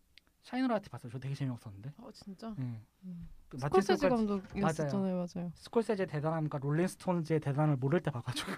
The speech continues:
Speaker 2: 음, 아, 저는 그거 너무 재밌었는데.
Speaker 1: 음, 지금은
Speaker 2: 갑자기
Speaker 1: 또 모르죠.
Speaker 2: 생각났어.
Speaker 1: 근데
Speaker 2: 스콜세지
Speaker 1: 어쨌든
Speaker 2: 도장 깨기 추천합니다.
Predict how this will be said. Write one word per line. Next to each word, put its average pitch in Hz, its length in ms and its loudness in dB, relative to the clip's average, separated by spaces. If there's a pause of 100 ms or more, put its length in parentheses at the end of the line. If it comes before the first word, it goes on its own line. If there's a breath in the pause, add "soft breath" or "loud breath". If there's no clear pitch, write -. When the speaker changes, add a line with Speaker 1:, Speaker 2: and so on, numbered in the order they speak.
Speaker 2:
음, 208 320 6
아, 226 100 2
저는 254 280 8
그거 214 180 6
너무 190 120 8
재밌었는데. 170 500 2
Speaker 1:
음, 143 320 2
지금은 214 280 2
Speaker 2:
갑자기 202 120 2
Speaker 1:
또 233 80 6
모르죠. 247 40 6
Speaker 2:
생각났어. 254 600 4 (920 loud breath)
Speaker 1:
근데 165 120 4
Speaker 2:
스콜세지 381 260 8
Speaker 1:
어쨌든 311 140 6
Speaker 2:
도장 240 280 8
깨기 226 300 4
추천합니다. 196 720 4